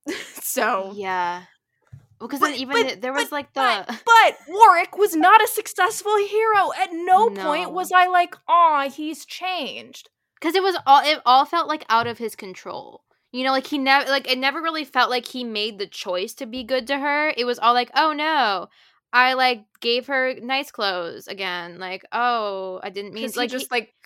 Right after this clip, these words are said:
Speaker 1: kind of felt ba-, he, like,
Speaker 2: Bad,
Speaker 1: didn't
Speaker 2: but
Speaker 1: like
Speaker 2: it
Speaker 1: that
Speaker 2: wasn't
Speaker 1: she was uncomfortable.
Speaker 2: Yeah, but it wasn't, like, an act of, like, "I really value her, her, like, health and safety and, like,
Speaker 1: Right.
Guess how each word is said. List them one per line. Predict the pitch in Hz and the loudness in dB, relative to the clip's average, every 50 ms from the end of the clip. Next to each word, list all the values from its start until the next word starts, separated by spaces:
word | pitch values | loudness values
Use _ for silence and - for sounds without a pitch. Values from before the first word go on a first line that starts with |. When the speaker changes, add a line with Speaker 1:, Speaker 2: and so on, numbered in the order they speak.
| _ _ _ _ _ - | _ _ _ _ _ -20
Speaker 1:
kind | - - - 226 240 247 254 254 | -10 -4 -2 0 0 0 0 -2
of | 240 240 _ | -4 -4 _
felt | - 214 202 220 233 - - - _ _ - | -4 -2 -2 -2 -2 -6 -10 -18 _ _ -2
ba-, | 233 220 220 220 - | 0 2 2 2 0
he, | 240 240 233 240 277 | -2 -4 -2 0 2
like, | 302 349 370 | 4 4 6
Speaker 2:
Bad, | |
Speaker 1:
didn't | 339 277 233 208 208 175 | 6 6 6 6 4 2
Speaker 2:
but | 202 202 | 0 0
Speaker 1:
like | 214 240 | 0 0
Speaker 2:
it | 294 302 240 294 | 0 0 2 2
Speaker 1:
that | 294 302 | 0 2
Speaker 2:
wasn't | 277 339 339 311 | 0 -4 -4 -4
Speaker 1:
she | 240 226 220 | -6 -6 -4
was | 220 220 214 208 - - _ _ _ | -2 -2 -2 -4 -8 -18 _ _ _
uncomfortable. | 220 208 190 185 - - 202 202 202 196 - - 180 180 - 127 - - - 254 294 330 | -8 -8 -8 -10 -10 -8 -8 -8 -8 -10 -12 -10 -10 -10 -10 -12 -12 -12 -10 -8 -6 -4
Speaker 2:
Yeah, | 311 262 220 214 | -2 0 0 0
but | 214 247 254 | -2 -2 -2
it | 254 | -2
wasn't, | 277 269 302 277 | -2 -2 -4 -6
like, | 247 247 | -6 -8
an | - | -6
act | - 214 214 214 - 240 | -4 -4 -4 -4 -4 -8
of, | 226 196 | -10 -8
like, | 202 202 185 170 175 - - _ - | -8 -6 -6 -6 -8 -12 -14 _ -8
"I | - 208 202 202 | -6 -4 -4 -4
really | 196 180 196 190 190 196 | -6 -6 -6 -6 -6 -6
value | 180 190 180 180 180 180 180 180 180 185 | -4 -2 -2 -2 -2 -2 -4 -6 -8 -8
her, | 196 196 185 175 - - - - _ _ - | -8 -8 -8 -8 -10 -12 -16 -20 _ _ -18
her, | 196 214 202 185 180 - - _ _ _ _ | -14 -10 -10 -10 -10 -10 -14 _ _ _ _
like, | - 202 202 | -12 -12 -12
health | 202 202 208 185 151 147 185 - - - | -6 -2 -2 -2 -2 -4 -8 -16 -18 -16
and | 190 196 190 | -16 -16 -12
safety | - 202 180 185 190 _ 180 175 170 170 160 143 | -8 -8 -8 -8 -8 _ -12 -12 -12 -10 -10 -10
and, | - 180 175 160 | -10 -10 -10 -10
like, | 143 117 107 - - 202 | -12 -12 -12 -14 -10 -6
Speaker 1:
Right. | 220 226 196 117 90 69 58 50 - _ | -4 -2 -2 -2 -4 -6 -10 -14 -16 _